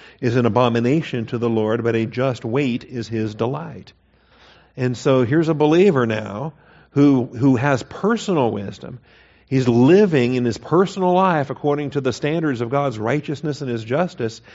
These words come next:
and he, and he wants to reflect that in his business dealings. So he doesn't cheat. He doesn't have two sets of scales. He doesn't have the,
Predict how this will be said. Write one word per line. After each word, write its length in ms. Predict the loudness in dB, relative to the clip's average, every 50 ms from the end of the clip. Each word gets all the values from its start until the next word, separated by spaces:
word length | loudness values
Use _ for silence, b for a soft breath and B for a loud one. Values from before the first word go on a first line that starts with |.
| B B B B B B
and 160 | 0 2 2
he, 180 | 2 2 0 0
and 140 | 0 0 0
he 60 | 0
wants 260 | 2 0 0 0 -2
to 100 | -2 -2
reflect 580 | 0 0 0 -2 0 2 2 4 2 2 0 0
that 200 | 2 2 2 2
in 80 | 0
his 160 | 0 -2 -4 -2
business 380 | -2 -2 -2 -4 -6 -6 -6
dealings. 520 | -6 -8 -8 -8 -10 -16 -18 -20 -20 -20 -20 b b b b b b
So 100 | 0 2
he 60 | 2
doesn't 280 | 2 2 0 -2 -6
cheat. 380 | -6 -6 -8 -8 -8 -10 -12 -18 _ _ b b b b b b b
He 60 | 2
doesn't 200 | 4 4 4 2
have 220 | 2 2 2 0
two 200 | 0 0 0 0
sets 280 | 0 2 0 0 0 -2
of 80 | -6 -8
scales. 680 | -6 -4 -2 -2 -2 -4 -6 -10 -12 -14 -18 -20 -20 B B B B B
He 100 | 4 6
doesn't 240 | 6 6 4 2 -2
have 460 | 0 0 2 4 4 4 4 2 2
the, 260 | 4 4 4 4 0